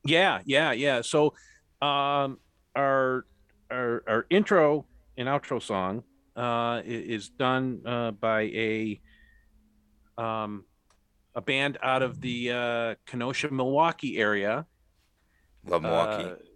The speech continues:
Speaker 1: yeah, but tech-, yeah, technically Kenosha, but the Milwaukee area. Um, uh, Betsy Aid and the Well Known Strangers. Um,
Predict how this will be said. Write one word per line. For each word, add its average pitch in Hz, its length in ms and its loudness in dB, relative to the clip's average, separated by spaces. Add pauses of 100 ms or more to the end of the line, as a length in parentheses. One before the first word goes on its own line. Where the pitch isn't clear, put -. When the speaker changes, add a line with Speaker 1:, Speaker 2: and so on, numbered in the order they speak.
(720)
Speaker 1:
yeah, 156 340 2 (240)
but 139 200 0 (520)
tech-, 156 220 -2
yeah, 131 180 -2
technically 185 580 -2
Kenosha, 135 360 -2
but 117 140 -8
the 123 80 -8
Milwaukee 120 480 2
area. 95 280 0 (420)
Um, 120 600 2 (840)
uh, 113 380 -2 (460)
Betsy 139 380 -2
Aid 135 400 -2
and 117 220 -6
the 113 240 -6
Well 110 200 -4
Known 110 220 -6
Strangers. 135 840 -4 (300)
Um, 110 680 -4